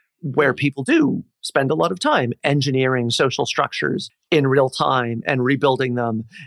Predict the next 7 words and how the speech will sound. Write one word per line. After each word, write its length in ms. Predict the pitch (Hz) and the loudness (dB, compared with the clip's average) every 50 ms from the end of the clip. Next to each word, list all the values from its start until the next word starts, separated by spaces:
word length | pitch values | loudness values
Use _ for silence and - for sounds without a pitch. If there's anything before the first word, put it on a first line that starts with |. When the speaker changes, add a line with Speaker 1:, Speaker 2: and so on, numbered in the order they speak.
| - _ 151 | -8 _ -4
Speaker 1:
and 160 | 143 127 - | -4 -2 -2
thinking 300 | - 165 139 156 139 127 | -2 -2 -2 -2 -2 -2
about 200 | 117 123 - - | -2 -2 -4 -4
this 140 | 139 117 - | -6 -6 -4
stuff 220 | - 139 - - | -2 -4 -4 -6
explicitly. 760 | 113 - - - 160 151 - - - - - - - - _ _ _ _ _ _ _ _ - | -10 -12 -6 -4 -4 -2 -2 -4 -4 -4 -6 -6 -8 -10 _ _ _ _ _ _ _ _ -2
And 460 | 147 135 127 123 123 123 120 120 - | -2 0 0 0 0 0 -2 -2 -4